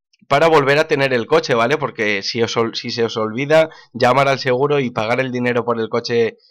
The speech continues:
que habéis usado para el glitch, mm, no tendréis coche, ¿vale? O sea, os quedaréis sin el coche, así que un dato muy importante que tenéis que tener en cuenta es pagar al seguro, ¿vale? Y nada más, chicos, esto ha sido todo. Ya simplemente, pues,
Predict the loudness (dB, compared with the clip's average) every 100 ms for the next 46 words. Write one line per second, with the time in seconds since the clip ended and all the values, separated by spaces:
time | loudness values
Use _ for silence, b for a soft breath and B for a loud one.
0 | b -4 -2 -2 -2 0 2 2 0 -2
1 | -4 -6 -8 _ b b _ _ _ _
2 | _ _ -10 -6 -4 -2 0 0 2 0
3 | 0 -2 -6 -10 -12 -10 -4 -2 0 -2
4 | -2 -2 0 -2 -2 -4 -2 -4 -2 -2
5 | 0 -2 -2 -4 -6 -2 0 -2 B B
6 | B B -2 2 4 2 2 2 2 2
7 | 2 2 2 0 -2 -4 -4 -4 0 0
8 | 0 0 -2 2 2 2 -2 -2 -2 -2
9 | -2 2 2 0 -2 -2 -2 -4 -2 -2
10 | -4 -2 -2 -4 -8 B B B B -4
11 | 2 4 4 2 0 0 0 0 -4 -2
12 | 2 2 2 0 2 0 0 0 0 0
13 | -2 -2 -4